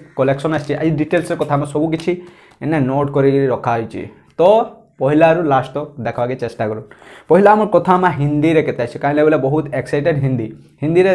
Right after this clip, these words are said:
ଯେତେ କଲେକ୍ସନ ଆସିଛି ଶୁଣିକିନା ଦିମାଗ ହିଲିଯିବା। ଟ୍ୱେଣ୍ଟି ସେଭେନ୍ କୋ-,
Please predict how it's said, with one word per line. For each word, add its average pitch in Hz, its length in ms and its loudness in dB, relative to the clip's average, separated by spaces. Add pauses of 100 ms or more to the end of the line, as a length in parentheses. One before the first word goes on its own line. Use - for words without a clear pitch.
(120)
ଯେତେ 151 280 -2
କଲେକ୍ସନ 143 400 -2
ଆସିଛି 156 240 -6
ଶୁଣିକିନା 151 380 -2 (1400)
ଦିମାଗ 143 280 2
ହିଲିଯିବା। 117 320 -4 (880)
ଟ୍ୱେଣ୍ଟି 202 420 6
ସେଭେନ୍ 180 560 6 (480)
କୋ-, 160 200 -2